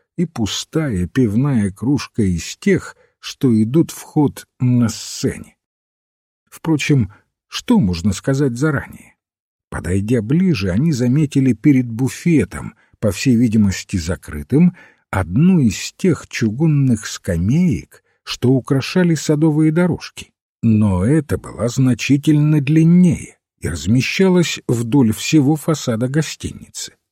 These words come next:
Вероятно, её поместили здесь для того, чтобы посетители могли, сидя на открытом воздухе, наслаждаться видом на море, хотя в такую погоду желающих провести время на воздухе, пожалуй,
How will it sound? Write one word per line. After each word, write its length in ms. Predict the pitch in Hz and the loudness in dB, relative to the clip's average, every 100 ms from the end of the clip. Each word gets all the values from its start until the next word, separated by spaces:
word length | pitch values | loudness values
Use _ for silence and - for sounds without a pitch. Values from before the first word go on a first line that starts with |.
| _ _ _ _ _ | _ _ _ _ _
Вероятно, 600 | 76 87 90 104 95 101 | -4 0 2 0 0 0
её 260 | 95 92 107 | 2 0 0
поместили 680 | 104 101 98 - - 101 | 0 0 0 -2 0 0
здесь 440 | 95 76 85 90 71 | 0 -2 -2 -2 -4
для 180 | 78 80 | -6 -6
того, 560 | - 78 113 151 - - _ _ | -6 -4 0 0 -2 -8 _ _
чтобы 420 | - - - 107 98 | -18 -4 0 2 0
посетители 840 | 117 107 - 98 - 151 113 95 | -2 -4 -4 -6 -2 -4 -2 0
могли, 640 | 101 123 110 120 151 131 | 2 2 0 0 2 2
сидя 480 | 76 - 185 139 107 | 0 -2 0 2 2
на 160 | 98 95 | 2 0
открытом 520 | - - 127 98 95 | -2 -2 0 0 -2
воздухе, 720 | 147 190 151 147 139 - 139 123 - - | 0 0 2 0 0 0 0 -2 -12 0
наслаждаться 1080 | 107 123 - 123 107 90 98 175 - - 123 | 2 2 0 -2 -2 -4 0 0 0 -2 -2
видом 540 | 92 156 156 147 147 | 0 0 2 2 2
на 100 | 160 | 4
море, 400 | 180 143 - - _ _ _ | 4 4 -2 -18 _ _ _
хотя 340 | - 80 92 | -10 -6 -6
в 140 | 87 - | -8 -6
такую 460 | 98 - 110 95 | -8 -2 0 0
погоду 640 | 76 76 65 92 120 90 80 | -2 -8 -6 -2 -2 -2 -4
желающих 880 | - 113 104 127 107 - - 98 - | -2 0 0 0 0 -2 -4 -6 -4
провести 600 | 104 104 101 - - 110 | -2 0 -2 -4 0 0
время 340 | 95 123 104 | 2 2 4
на 160 | 92 98 | 2 0
воздухе, 600 | 151 156 80 85 - - | -2 -4 -4 -10 -8 -4
пожалуй, 640 | 135 147 190 156 123 | -2 0 0 2 0